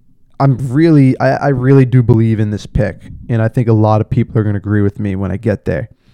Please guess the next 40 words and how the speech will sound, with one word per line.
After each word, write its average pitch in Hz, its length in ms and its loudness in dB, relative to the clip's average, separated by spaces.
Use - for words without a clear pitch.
But 110 340 0
let's - 300 -2
first 147 240 -2
start 127 180 2
at 113 60 -2
the 113 60 -4
bottom. 110 280 0
I 120 80 0
have 123 120 -2
the 110 220 2
Washington 110 540 -4
Commanders 113 560 -2
now 98 320 -6
at 107 260 -2
three 117 280 -2
and 110 100 -2
fourteen. 95 540 -10
I 117 120 0
don't 120 160 2
think 113 140 -2
they're 110 100 -6
gonna 107 120 -2
have 101 120 -6
a 101 40 -8
good 101 200 -6
year. 107 260 -10
Yeah, 117 280 2
Terry 117 280 0
McLaurin, 113 720 -2
he's 113 140 0
a 113 40 -2
bright 107 320 0
spot. 110 460 -2
Um, 101 240 -6
probably 113 360 -2
will 110 200 -2
leave 110 640 -6
soon, 110 580 -6
right? 104 240 -2
Defensively, 127 880 -2